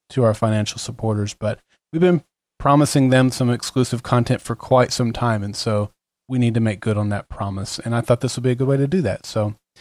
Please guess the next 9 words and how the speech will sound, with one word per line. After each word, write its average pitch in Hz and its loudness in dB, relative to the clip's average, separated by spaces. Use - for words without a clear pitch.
anyway, 175 4
I'm 165 4
really 185 6
excited 131 4
about 117 4
the - -6
Twilight 117 0
Zone 113 -2
podcast, 113 -2